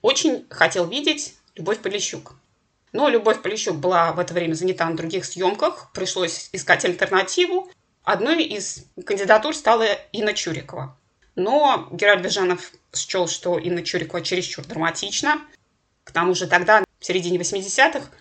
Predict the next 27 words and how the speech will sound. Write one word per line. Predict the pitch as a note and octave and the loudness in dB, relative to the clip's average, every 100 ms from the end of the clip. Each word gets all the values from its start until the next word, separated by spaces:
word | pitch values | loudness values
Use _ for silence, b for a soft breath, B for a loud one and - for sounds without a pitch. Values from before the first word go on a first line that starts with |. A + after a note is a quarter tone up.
| b | b
Инну | G3 G3+ | -6 -2
Чурикову | A3 G#3 - F#3 | 2 2 2 -2
уже | F#3 F#3 | 0 0
нельзя | F3 F#3 E3+ | 0 0 -2
было | D3+ | -2
назвать | D3+ E3 E3 D#3+ | -2 0 0 0
юной, | F#3+ D#4+ G#4 F#3+ | 0 2 4 2
и, | D#3+ F3+ F#3+ F3+ F3 _ | 0 -4 -2 -4 -6 _
ну, | G3+ | -6
вряд | G#3+ F#3+ D#3 | 2 4 4
ли | E3 | 0
они | D#3 D3+ | -2 -4
с | - | -6
Ириной | D#3 D3+ | -6 -4
Муравьевой, | D#3+ E3 A3+ A#3+ | 0 0 0 -2
наверное, | E3+ E3 E3+ | -2 -4 -4
смотрелись | E3 D#3+ D#3+ D#3+ | -6 -4 -4 -2
ровесницами. | E3+ F#3 D#3+ - C#3 - C#3 - _ _ _ _ _ | -2 0 -4 -6 -12 -12 -14 -14 _ _ _ _ _
А | - | 0
вот | F#3 F3+ | 2 2
Татьяна | G3+ G#3+ F#3+ | 4 2 4
Васильева | F#3 F3+ C#4+ G4 C4 F3+ - - - | 4 2 -2 0 2 0 0 -8 -14
сама | - A3+ C4+ F#3 C#3+ | 2 2 4 2 2
очень | E3+ E3+ C#3+ | -2 -4 -4
хотела | F3 F3 F4 E4 | -4 -2 0 0
получить | F#3 E3 - - | -2 -4 -4 -2
роль | D#3+ D#3 | 0 0